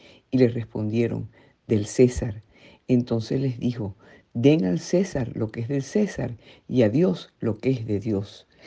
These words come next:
Y la respuesta los sorprendió a todos. En las lecturas de la misa de hoy, martes santo, se narra que Jesús anunció tanto la traición de Pedro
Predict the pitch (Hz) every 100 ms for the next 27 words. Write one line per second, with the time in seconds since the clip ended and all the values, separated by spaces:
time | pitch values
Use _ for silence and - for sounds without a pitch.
0 | - - - 233 139 131 - 190 190 -
1 | - 151 - 113 - 104 104 107 104 107
2 | 107 107 - - _ _ _ _ _ _
3 | - - - - - - 165 170 170 156
4 | 214 302 262 208 123 147 - 147 131 120
5 | 147 151 143 123 - 143 160 - 101 -
6 | - - - 131 143 160 123 123 127 120
7 | 117 131 156 160 135 - 127 - 135 135
8 | 120 113 107 95 104 104 - 196 214 196
9 | - 190 - -